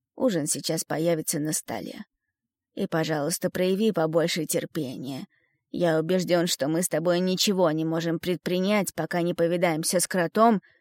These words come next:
и барсуком и не услышим от них последние новости. И все вместе хорошенечко не обсудим наши нелёгкие дела».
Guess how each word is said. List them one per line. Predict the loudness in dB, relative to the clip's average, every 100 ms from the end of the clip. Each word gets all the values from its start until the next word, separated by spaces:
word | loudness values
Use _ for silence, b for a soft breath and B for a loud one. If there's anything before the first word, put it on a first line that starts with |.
| b
и | 0
барсуком | 4 4 2 0 -2 -2 -8 -8 _ _ _ _ _
и | -2 0
не | 2
услышим | 2 0 0 2 2 2
от | 0 0
них | -4 -4
последние | -4 0 0 0 -2 -2
новости. | -2 -6 -8 -12 -12 -14 -16 _ _ _ _ _ _ -4
И | 0
все | 0 2 0
вместе | 0 -2 -2 0 -2
хорошенечко | 0 -2 -2 -2 -2 -2 -4 -4 -4
не | -4
обсудим | -6 -8 -4 -2 0 0 2
наши | 0 -2 -2 -2
нелёгкие | -2 -4 -6 -10 -6 -6
дела». | -4 -6 -6 -12